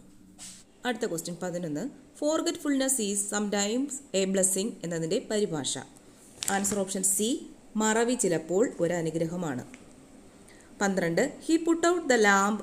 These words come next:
എന്നതിൻ്റെ പരിഭാഷ. ആൻസർ ഓപ്ഷൻ ഡി, അവൻ വിളക്കണച്ചു.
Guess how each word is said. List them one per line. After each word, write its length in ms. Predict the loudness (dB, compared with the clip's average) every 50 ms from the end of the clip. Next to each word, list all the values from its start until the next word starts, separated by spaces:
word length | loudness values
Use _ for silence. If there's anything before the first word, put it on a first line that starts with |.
| -4 -2 0
എന്നതിൻ്റെ 320 | 0 2 0 2 0 0 0 2
പരിഭാഷ. 400 | 2 2 2 0 -2 -4 -4 -6 -8 -10 -14 -20 -20 -20 -20 -20 -20 -20 -20 -20 -20 -20 -20 -20 -20 -20 -14 -6 -4 -2
ആൻസർ 220 | 0 0 2 2 0
ഓപ്ഷൻ 220 | 0 -2 -4 -4 -2 -2
ഡി, 80 | -2 -2 -4 -6 -12 -10 -4 -4 -2
അവൻ 160 | 0 0 0 0 -2 -6 -12 -10 -4 -2 0
വിളക്കണച്ചു. 680 | 0 0 0 -2 -2 -4 -4 -2 -2 0 0 0 -2